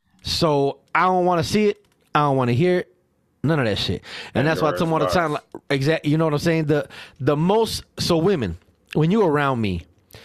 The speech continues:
Speaker 1: the most secure place for your anything is gonna be your purse.
Speaker 2: Yep.
Speaker 1: I absolutely one hundred percent never will, never have,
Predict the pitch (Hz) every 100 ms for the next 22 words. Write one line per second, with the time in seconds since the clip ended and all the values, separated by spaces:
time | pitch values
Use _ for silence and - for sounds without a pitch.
0 | - - _ - 131 139 165 190 - -
1 | - - 196 190 - 151 156 165 - -
2 | - _ _ _ - _ _ - - -
3 | 127 127 156 143 - 156 180 202 208 196
4 | - _ _ _ _ _ _ _ _ _
5 | _ _ _ 143 131 151 151 143 135 -
6 | 104 - - - _ _ _ _ _ _
7 | _ _ _ _ _ _ _ 87 - _
8 | _ _ - - 160 170 175 175 151 -
9 | - - - _ - 160 180 - 170 156
10 | 170 151 151 151 135 143 147 147 160 151
11 | 143 - 143 139 - - - _ - 123
12 | 165 165 170 151 170 190 185 180 143 -
13 | 123 160 151 147 147 156 156 147